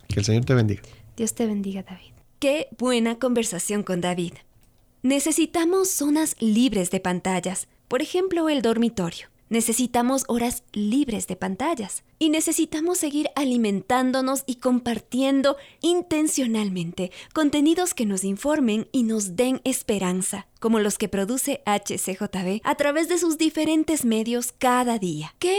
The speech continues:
Speaker 2: labor tan trascendental! Llevar luz donde está tan oscuro.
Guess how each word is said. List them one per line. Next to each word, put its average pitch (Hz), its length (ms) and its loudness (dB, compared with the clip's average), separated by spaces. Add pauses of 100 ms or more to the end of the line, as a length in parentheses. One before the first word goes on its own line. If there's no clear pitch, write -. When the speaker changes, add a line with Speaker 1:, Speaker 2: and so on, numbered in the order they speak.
(180)
Speaker 2:
labor 311 380 0
tan 330 400 0
trascendental! 262 1300 2 (300)
Llevar 247 380 2
luz 320 480 2 (220)
donde 233 240 2
está 247 260 -2
tan 262 380 0
oscuro. 180 560 -4